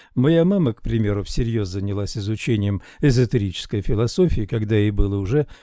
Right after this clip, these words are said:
семьдесят лет. К восьмидесяти годам она достигла многого.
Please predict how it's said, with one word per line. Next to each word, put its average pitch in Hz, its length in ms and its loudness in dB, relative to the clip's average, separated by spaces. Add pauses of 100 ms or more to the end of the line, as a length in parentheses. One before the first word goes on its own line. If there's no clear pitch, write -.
семьдесят 143 760 0
лет. 101 320 -6 (300)
К - 80 -6
восьмидесяти 165 720 4
годам 101 420 0
она 98 140 0
достигла 113 520 -2
многого. 113 500 0